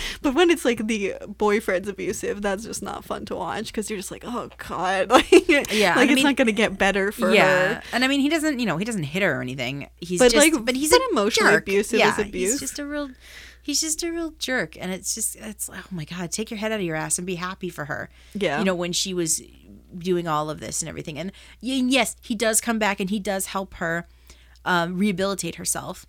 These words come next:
Speaker 2: and get back into skating again.
Speaker 1: Yeah.
Speaker 2: But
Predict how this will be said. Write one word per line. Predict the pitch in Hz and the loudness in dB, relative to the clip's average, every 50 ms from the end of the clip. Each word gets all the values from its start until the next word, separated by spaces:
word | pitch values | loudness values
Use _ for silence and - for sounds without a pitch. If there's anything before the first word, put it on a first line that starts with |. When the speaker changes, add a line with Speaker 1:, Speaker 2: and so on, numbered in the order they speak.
| - - - - - - - | -20 -20 -20 -20 -16 -8 -6
Speaker 2:
and | 165 170 170 170 - - | -4 -4 -4 -4 -6 -4
get | 196 190 156 175 | -2 -2 -2 0
back | 185 165 - 165 - - | 2 2 2 0 -2 -6
into | 147 180 175 165 170 156 | -6 -6 -4 -4 -2 -2
skating | - - - 170 170 170 165 147 - | -2 -2 -2 -2 -4 -4 -4 -6 -10
again. | - 143 - - - 110 175 180 180 - - - _ - - _ _ - _ _ - _ _ - _ - - - _ _ - - | -12 -12 -12 -12 -10 -8 -8 -8 -10 -12 -16 -20 _ -20 -20 _ _ -20 _ _ -20 _ _ -20 _ -20 -20 -20 _ _ -10 -4
Speaker 1:
Yeah. | 233 214 147 110 165 | -4 -2 -2 -2 -4
Speaker 2:
But | 190 190 202 180 175 180 - | -4 0 0 0 0 -2 -4